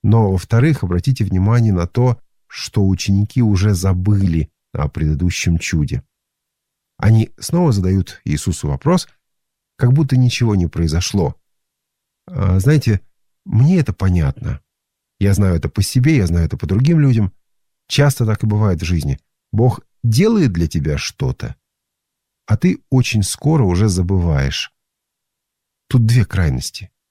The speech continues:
Либо мы начинаем принимать действия Бога как само собой разумеющееся,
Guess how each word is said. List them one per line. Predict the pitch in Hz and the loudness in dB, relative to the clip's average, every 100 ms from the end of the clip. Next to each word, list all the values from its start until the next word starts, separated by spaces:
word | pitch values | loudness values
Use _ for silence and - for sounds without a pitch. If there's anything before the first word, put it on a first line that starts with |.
| _ _ _ - | _ _ _ -2
Либо | 135 220 175 | 2 2 2
мы | 123 123 | 2 2
начинаем | 101 101 - 107 104 87 | 2 0 0 2 2 0
принимать | - 104 101 80 - - - | 0 0 2 0 -2 -6 -8
действия | - 71 80 - - 71 | -6 -2 -2 -4 -4 -4
Бога | 64 78 69 71 _ _ | -2 -4 -4 -8 _ _
как | - 69 | -8 -6
само | - 90 85 85 | -2 0 0 0
собой | 90 82 92 | -2 0 0
разумеющееся, | 101 151 254 247 - 185 - 156 | 2 2 2 0 0 -2 -2 -6